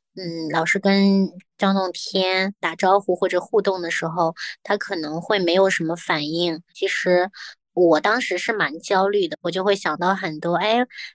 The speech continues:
甚至我还想到他是不是有自闭症啊，还有我去网上还搜索这方面的资料，我觉得，哎呦，越看越像孩子自闭症，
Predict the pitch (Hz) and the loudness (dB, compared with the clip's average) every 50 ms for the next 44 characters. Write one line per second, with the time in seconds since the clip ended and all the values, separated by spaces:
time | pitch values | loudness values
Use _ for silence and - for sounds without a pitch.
0 | _ - - - 302 285 262 247 226 226 - 226 233 226 - 185 180 196 202 202 | _ -6 -2 0 2 4 6 6 4 4 4 0 -2 0 -2 -2 0 0 0 0
1 | - 247 247 - - 277 247 254 240 - 247 202 175 - - - 254 233 240 240 | 0 -4 -6 -4 -4 -4 -4 -4 -2 0 0 0 0 -2 -4 -4 -4 -2 -2 -2
2 | 240 233 - 285 269 240 226 214 196 - - - - - - - 254 254 240 190 | -2 0 2 2 4 4 2 0 0 -2 -4 -10 -10 -8 -2 2 4 4 4 4
3 | 185 - 254 240 208 165 175 - - 240 226 214 208 202 208 202 202 - - 254 | 2 2 2 2 2 2 0 -4 -4 -2 -2 -2 -2 -4 -6 -6 -2 0 2 2
4 | 269 262 - 170 - - 214 - - 214 226 233 240 240 214 196 196 233 220 - | 2 2 -2 -4 -4 -6 -6 -2 -2 0 2 2 2 2 0 -2 -4 -6 -8 -4
5 | - 240 247 226 196 196 220 226 247 285 285 262 240 269 311 262 247 - - 294 | -2 0 2 2 2 2 0 0 2 4 4 4 4 4 2 0 0 0 0 0
6 | 226 226 247 226 208 - - - 262 233 196 196 - - - 175 185 202 - 214 | 0 2 2 2 2 2 0 0 0 0 0 -2 -6 -12 -10 -10 -12 -12 -12 -18
7 | - - 269 247 214 226 214 202 - 247 247 220 196 | -10 -6 -6 -4 -4 -4 -4 -2 0 0 2 0 0